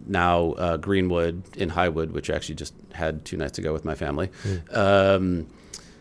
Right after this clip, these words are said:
Speaker 1: I mean, there's so many people. Uh, I used to be able to rattle them off, but there's, like, a lot of chefs and food. And, like, what's cool is in the, like,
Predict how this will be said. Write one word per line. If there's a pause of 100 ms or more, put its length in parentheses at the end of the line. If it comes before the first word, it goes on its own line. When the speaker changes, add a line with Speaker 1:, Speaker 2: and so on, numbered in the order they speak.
(760)
Speaker 1:
I
mean,
there's
so
many
people.
Uh, (220)
I
used
to
be
able
to
rattle (180)
them
off,
but
there's,
like,
a
lot
of (160)
chefs
and
food.
And,
like,
what's
cool
is (680)
in
the, (360)
like,